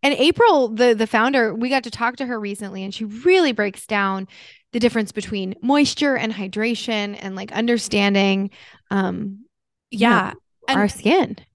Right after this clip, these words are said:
Speaker 2: And what I thought was cool is when I was originally introduced to them in twenty seventeen, uh, like, that's why I said it was a one step. Like, they, they literally said at this event that I went to, "You could get rid of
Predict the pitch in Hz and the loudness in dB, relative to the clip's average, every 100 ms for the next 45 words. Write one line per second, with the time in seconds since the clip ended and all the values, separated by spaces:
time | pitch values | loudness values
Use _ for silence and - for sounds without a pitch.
0 | _ 247 247 254 277 269 285 349 330 - | _ 0 2 2 2 2 2 2 -2 -6
1 | - 226 202 226 240 226 269 349 269 240 | -4 -2 -2 -4 -2 0 0 -2 -4 -6
2 | 240 220 - 208 202 208 196 190 185 - | -8 -8 -8 -10 -6 -2 -2 -2 -6 -6
3 | 185 190 196 185 185 - 190 180 180 196 | -6 -2 -2 -2 -4 -8 -6 -4 -4 -6
4 | - _ _ 208 202 202 202 202 226 202 | -10 _ _ -4 0 0 0 0 0 0
5 | 196 196 202 180 185 185 - - - 202 | -2 -2 -4 -4 -6 -6 -8 -8 -6 -8
6 | - 202 196 190 - 196 202 208 214 202 | -6 -4 -2 -4 -4 -4 -2 -2 -2 -4
7 | 196 190 185 185 180 175 170 196 190 196 | -4 -4 -6 -8 -6 -6 -6 -4 -4 -4
8 | 190 208 180 208 196 190 196 175 | -6 -10 -10 -8 -4 -4 -2 -6